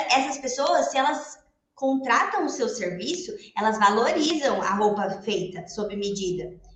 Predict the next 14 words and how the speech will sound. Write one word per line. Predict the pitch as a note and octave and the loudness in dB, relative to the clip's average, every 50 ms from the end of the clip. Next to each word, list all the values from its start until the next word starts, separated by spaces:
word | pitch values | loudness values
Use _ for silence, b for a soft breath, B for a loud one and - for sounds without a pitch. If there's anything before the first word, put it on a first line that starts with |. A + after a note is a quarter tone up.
| - | -12
né? | - F#3 G#3 A#3+ D4+ - B B B B B B B B - - | -4 -2 0 0 0 -2 B B B B B B B B -6 -2
É, | G#3+ G#3+ G#3 G#3 G#3 G#3 G#3 - - D4 | 2 4 4 6 6 4 4 2 2 2
então, | C4+ - - D#4 D#4 - | 0 2 2 2 2 2
você | - F#4 F#4+ F#4+ | 0 -2 -2 -2
precisa, | F#4+ F4+ D#4+ D4 D#4+ D4+ C#4+ C4+ - | -2 -2 -4 -4 -4 -4 -4 -2 0
a | - B3 A3+ | 0 0 -2
sua | - - C4+ C#4 D4+ C#4+ | -2 -4 -4 -2 -2 -2
comunicação | - F4+ D#4+ C#4 C4 - A3 G#3+ G#3+ - A#3 A#3+ D#4+ F4 | -2 -2 -2 -4 -2 -2 -2 -2 -2 -2 -2 -2 0 0
é | - G#3 G#3 | 0 0 0
de, | G#3+ G#3+ A3+ A#3+ - - G#3 | 0 0 -2 -4 -4 -2 0
é, | G#3 F#3 - - | 2 2 2 2
tem | A3+ A3 | 0 -2
que | A3 - | -2 -4
estar | - - G#3 | -2 2 2